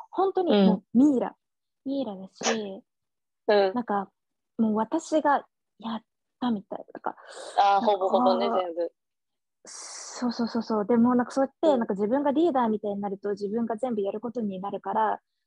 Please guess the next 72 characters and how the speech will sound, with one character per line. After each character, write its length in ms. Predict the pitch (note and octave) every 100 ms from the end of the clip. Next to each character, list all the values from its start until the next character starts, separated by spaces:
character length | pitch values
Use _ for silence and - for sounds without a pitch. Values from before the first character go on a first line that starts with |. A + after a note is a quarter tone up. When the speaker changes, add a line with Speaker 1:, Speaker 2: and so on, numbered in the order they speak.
| _
Speaker 1:
最 120 | D4+
初 120 | D#4 D#4
の 120 | G4+
方 180 | F4 D4
は 160 | C4
ち 80 | A#3+
ょ 20 |
っ 40 | A#3
と 80 |
控 420 | G3 - - G#3+ G#3+
え 20 |
め 180 | G#3+ G#3
み 60 |
た 80 | G3
い 20 | G3
な、 40 |
Speaker 2:
う 20 |
ん。 40 | F#3+
Speaker 1:
な 60 |
ん 20 | -
か 120 | - _ G3
バ 120 | A3
ラ 120 | B3
ン 60 | C4
ス 80 | C4
を 80 |
取 20 | B3
っ 40 |
て 60 | G#3+
い 40 |
っ 20 |
て、 60 | G#3 G3 F#3+
Speaker 2:
あ 180 | F#3 F3+
ー。 40 |
う 40 |
ん 40 | -
う 40 |
ん。 40 | - _ _ - G#3
Speaker 1:
で、 60 | -
な 180 | B3 A3+
ん 20 |
か 80 | G#3
他 180 | G3+
の 120 | B3 C4
人 200 | - B3+
も 200 | A3 A3
話 280 | A3 A3+ A#3
し 80 |
か 120 | A3+ A3+
け 140 | A#3
や 160 | A3+ A3+
す 180 | -
い 80 | A3
よ 220 | F#3+ F#3
う 20 | F#3
に、 340 | F#3+ F#3+ F#3 _ _ _ _ _ _ -
Speaker 2:
う 60 |
ん。 40 | G3+
Speaker 1:
え、 200 | F#3 F#3+
マ 100 | B3+
ジ 120 | B3+
キ 100 | -
モ 140 | A#3 A#3+
い 80 |
け 140 | A3 G3+
ど、 380 | G#3+ A3 G3+ - _ _ _ _ _
「な 120 | A#3
ん 80 | A#3
と 100 | A3
か 180 | - F#3+
で 160 | F#3+ G3+
す。 380 | - G3 F#3+